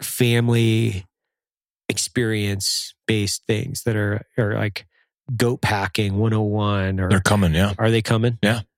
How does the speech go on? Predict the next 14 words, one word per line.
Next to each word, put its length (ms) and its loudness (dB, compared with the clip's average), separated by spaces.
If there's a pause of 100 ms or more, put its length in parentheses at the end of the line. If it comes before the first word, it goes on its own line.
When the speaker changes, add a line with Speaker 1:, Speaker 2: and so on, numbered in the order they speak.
(120)
Speaker 1:
Yeah. 300 -2
Speaker 2:
Yeah. 200 2 (400)
I 60 2
think 200 0
the, 280 2 (480)
what, 180 2 (100)
what 160 4
you 100 4
were 80 2
talking 300 2
about 320 0
too 260 2
is, 240 0
um, 460 2